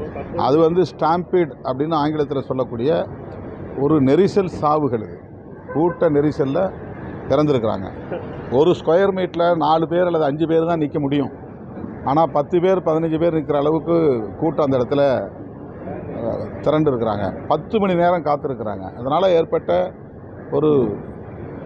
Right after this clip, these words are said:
அஹ், த-, தற்காப்பு முயற்சி, "நான், நம்ம பிழைச்சா போதும்" அப்படின்னு ஒவ்வொருத்தரும் அங்கிருந்து தப்பிக்க முயற்கிறா-, முய-, முயல்கிறார்கள். அதுல கீழே பேலன்ஸ் பண்ண முடியாம விழுந்தவங்க மேல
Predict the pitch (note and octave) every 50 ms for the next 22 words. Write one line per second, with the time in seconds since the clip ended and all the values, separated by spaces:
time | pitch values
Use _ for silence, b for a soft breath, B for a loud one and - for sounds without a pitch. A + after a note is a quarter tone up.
0 | - - - B2 A#2+ A#2 A#2+ A2 A2 A#2+ A#2+ - - - - - - - - -
1 | - - - B2+ C3 B2+ - - G3 F#3+ - - F3+ E3 C#3+ B2 G#2 F#2 - -
2 | - - - - - - - - - - - - - - - - - - - -
3 | - B2 C#3+ E3+ F3+ E3 - - B2+ G#2 - - - - - - A#2+ B2 C3 C3
4 | B2+ A#2+ B2+ C3 C3+ C3 G#2+ C#3 D3+ E3+ - - F#3 E3+ C3 D3 C#3+ C#3+ D3 C#3+
5 | B2+ A#2+ A#2+ C#3+ D#3 D#3+ C#3 C3 C3+ C#3 B2+ A#2 - C#3+ C#3+ C#3+ B2 G2+ F#2 -
6 | - - - - - - - - A#2 B2 C3 C#3 D3+ E3 D#3+ - - D#3 D3 -
7 | G#3 D#3+ F#3+ E3 D3+ D3 D3 C#3+ B2 C3 A#2+ A#2 A2+ B2 C3 B2+ B2 B2 C#3 C#3+
8 | D3 C#3+ B2+ A#2+ A#2 A2 G2 G2 F#2+ G2 - - - - - - - - - -
9 | - - - - - - C3+ E3+ G3 G3+ F#3+ - - G3 G3+ G3+ F#3+ F#3 F3 E3+
10 | E3 - - C3 C3+ D3+ E3 F3 E3+ E3 - E3+ D#3 D#3 D3+ D3 D3+ D3 C#3+ D3
11 | C#3+ C#3 D3+ D#3 D3+ D3 C#3 C3 B2+ B2+ C3 C3+ D3+ D#3